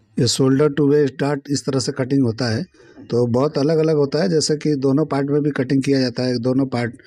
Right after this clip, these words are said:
मैंने एक ही पार्ट में शोल्डर रखा है, दूसरे पार्ट में नहीं रखा है, क्योंकि इस कट में जो है हम उस तरह का देंगे तो नहीं चलेगा। क्योंकि आप देखो जूम करके फ़ोटो को कि इसमें, उसमें कट देंगे तो नेक में प्रॉब्लम करेगा, क्योंकि नेक में काम है,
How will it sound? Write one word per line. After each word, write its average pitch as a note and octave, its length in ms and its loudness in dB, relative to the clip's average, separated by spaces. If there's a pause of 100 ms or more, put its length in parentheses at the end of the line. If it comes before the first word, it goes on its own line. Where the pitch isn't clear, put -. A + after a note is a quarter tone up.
(320)
मैंने D3 280 4
एक D3 120 2
ही G3 60 2
पार्ट D#3 260 -2
में D#3+ 100 2
शोल्डर D3 320 2
रखा D3+ 240 -2
है, F3 80 0
दूसरे D3 300 0
पार्ट C#3 240 -2
में D3+ 120 0
नहीं C#3+ 160 2
रखा B2+ 240 -2
है, F#3+ 140 -2 (420)
क्योंकि C#3+ 260 0 (140)
इस D#3+ 100 0
कट D#3 280 -2
में D#3 180 2
जो D3+ 160 2
है D3+ 60 2
हम D3+ 120 0
उस C#3+ 120 -2
तरह D3+ 160 -2
का C#3+ 100 -4
देंगे D3 280 2
तो D3 120 0
नहीं D3 180 2
चलेगा। C3+ 380 0
क्योंकि D3+ 280 0
आप C#3+ 180 0
देखो C#3+ 360 0
जूम C#3+ 220 2
करके C#3 380 0 (520)
फ़ोटो C#3+ 260 2
को E3 160 0
कि D#3+ 140 -2
इसमें, D3 240 0
उसमें D3 340 2
कट D3+ 220 -2
देंगे D3+ 280 2
तो D#3 120 -2
नेक C#3+ 260 0
में D3+ 120 2
प्रॉब्लम C#3+ 380 0
करेगा, C3 320 0
क्योंकि C#3 300 0
नेक C3+ 260 2
में C3+ 100 2
काम A2+ 300 0
है, E2 100 -6